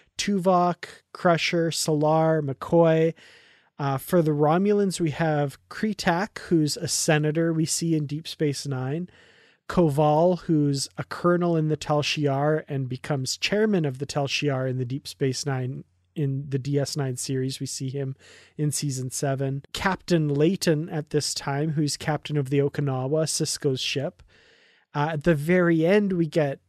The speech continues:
Luther Sloan, who we know is of Section thirty-one, so there's hints of that in here. The one that I wasn't sure about, but I looked it up,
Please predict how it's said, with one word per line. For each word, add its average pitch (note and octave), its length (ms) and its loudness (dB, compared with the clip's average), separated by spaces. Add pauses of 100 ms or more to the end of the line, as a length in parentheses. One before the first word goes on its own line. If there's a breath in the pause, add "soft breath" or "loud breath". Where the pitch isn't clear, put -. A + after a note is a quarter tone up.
Luther D#3+ 400 2
Sloan, D#3 800 2 (120)
who D#3 120 2
we C#3+ 140 2
know C3+ 400 -2
is C#3 260 0
of C#3 220 -6
Section - 440 -2
thirty-one, C#3 720 0
so C3 160 -6
there's C3+ 200 -4
hints - 440 -2
of B2 140 -6
that B2 400 -6
in C#3 160 0
here. B2 420 -4 (160)
The D#3+ 160 2
one G3+ 220 4
that B3 100 2
I A3+ 60 6
wasn't G#3 280 2
sure A#3+ 300 0
about, C#3+ 380 0
but D3 100 2
I C#3 80 2
looked E3+ 320 0
it F#3+ 100 2
up, F3+ 280 2